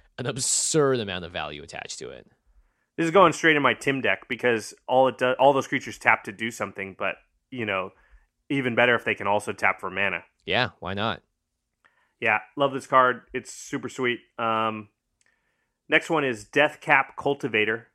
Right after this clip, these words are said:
Speaker 2: one and a green. For a two one human druid, tap and add black or green to your mana pool. Also has Delirium, and, um, Deathcap Cultivator has Death Touch as long as there are four or more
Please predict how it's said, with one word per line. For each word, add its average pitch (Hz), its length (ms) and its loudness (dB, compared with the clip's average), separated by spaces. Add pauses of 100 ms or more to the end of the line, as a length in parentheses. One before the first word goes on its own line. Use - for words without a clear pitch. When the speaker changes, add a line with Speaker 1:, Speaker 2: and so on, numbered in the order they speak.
Speaker 2:
one 127 180 -2
and 127 140 -2
a - 20 -4
green. 117 380 -6 (460)
For 123 220 -2
a 110 240 -2
two 208 180 -2
one 165 300 2
human 160 260 0
druid, 160 480 2
tap 165 320 4
and 131 240 -6
add 123 480 2 (540)
black 123 400 2 (360)
or 160 240 4
green 113 380 -2
to - 120 -10
your 110 100 -4
mana 113 260 0
pool. 101 440 -10 (220)
Also 139 220 2
has 127 180 4
Delirium, 117 640 0 (800)
and, 113 400 -2
um, 104 540 0 (480)
Deathcap 151 560 4 (240)
Cultivator 131 720 2
has 131 320 2
Death 165 360 2
Touch - 420 -6 (300)
as 107 160 -8
long 104 180 -2
as 101 100 -8
there 104 120 -4
are 95 80 -8
four 110 260 -4
or 104 40 -4
more 101 340 -4